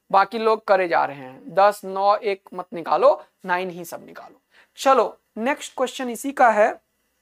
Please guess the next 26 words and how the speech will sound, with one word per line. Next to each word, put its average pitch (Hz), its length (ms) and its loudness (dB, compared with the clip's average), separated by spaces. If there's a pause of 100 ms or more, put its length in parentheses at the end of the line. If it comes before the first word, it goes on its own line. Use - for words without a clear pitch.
(800)
सेम 294 240 -6
क्वेश्चन 226 380 -2
का 196 100 2
करंट 170 320 -4
बताओ, 202 420 2 (400)
I 214 120 6
is 262 240 -4
equal 262 260 -2
to 285 120 -8
two 285 200 -8 (100)
ampere 214 420 -2 (640)
and 285 300 0
is 277 300 -8
increasing 294 720 -8
at 269 160 -6
a 254 100 0
rate 262 240 -6
of 247 220 -4 (140)
one 262 200 0 (140)
ampere 202 360 -6
per 160 180 -2
second। 151 460 -18 (460)
सेम 302 380 0
क्वेश्चन 220 420 -4
है, 214 340 -2 (260)
यही 208 520 -2